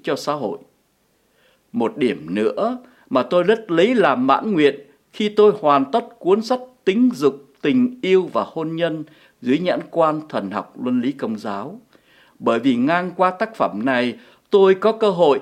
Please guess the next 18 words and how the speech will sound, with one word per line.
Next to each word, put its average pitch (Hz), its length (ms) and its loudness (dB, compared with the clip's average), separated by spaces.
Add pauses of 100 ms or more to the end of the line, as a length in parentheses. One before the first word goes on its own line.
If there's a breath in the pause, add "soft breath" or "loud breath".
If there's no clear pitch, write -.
(160 loud breath)
để 147 220 2
trình 165 280 -2
bày 156 220 2
và 143 140 2
giới 202 220 2
thiệu 185 320 2 (300)
cùng 135 320 2
với 135 200 2 (100)
quý 220 160 -4
độc 156 240 0
giả 107 380 -4
công 151 220 -4
giáo 127 340 -6 (220 soft breath)
về 107 160 -4
tính 196 460 -4
dục, - 360 -4 (300)
tình 131 420 0
yêu 190 340 2